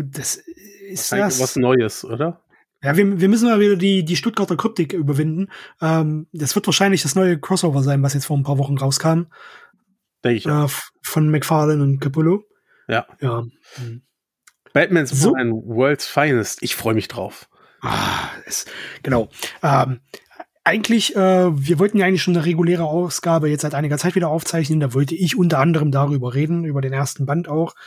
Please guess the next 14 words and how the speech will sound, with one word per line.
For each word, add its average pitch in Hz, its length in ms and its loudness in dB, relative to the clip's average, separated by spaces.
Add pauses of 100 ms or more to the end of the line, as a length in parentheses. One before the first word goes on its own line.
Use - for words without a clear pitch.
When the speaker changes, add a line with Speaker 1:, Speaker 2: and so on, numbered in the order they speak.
(320)
Speaker 1:
Ähm, 147 380 2 (720)
ich - 120 0
hab's - 180 2
aber 233 180 4
schon 220 220 2
mal, 226 140 2
glaub 202 240 2
ich, 190 180 -2
in 190 160 2
der 170 320 4 (160)
Panini-Vorschau 170 880 0
hochgelobt, 143 600 0
ja. 139 160 0 (500)
Ähm, 151 400 0